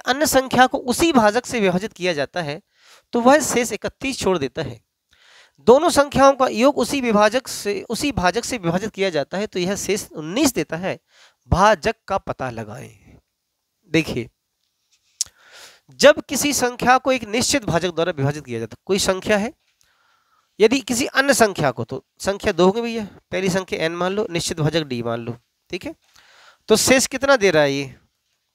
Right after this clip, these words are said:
ये शेष दे रहा है छियालीस। कितना दे रहा है? शेष आ रहा है छियालीस। और किसी अन्य संख्या को, तो दूसरी संख्या मान लो,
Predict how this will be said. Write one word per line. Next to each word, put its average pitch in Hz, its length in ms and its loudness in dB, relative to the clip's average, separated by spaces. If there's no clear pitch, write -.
ये 220 100 2
शेष 254 260 2
दे 180 100 0
रहा 202 80 2
है 247 100 2
छियालीस। 120 460 -2
कितना 175 240 -8
दे 196 100 -4
रहा 226 100 2
है? - 80 -6
शेष - 260 0
आ 156 80 2
रहा 156 60 4
है 214 80 -2
छियालीस। 113 540 -6
और 175 140 -6
किसी 254 240 0
अन्य 247 340 0
संख्या 185 400 0
को, 135 140 -4
तो 143 100 -2
दूसरी 170 220 -2
संख्या 208 300 -8
मान 214 160 -10
लो, 208 160 -14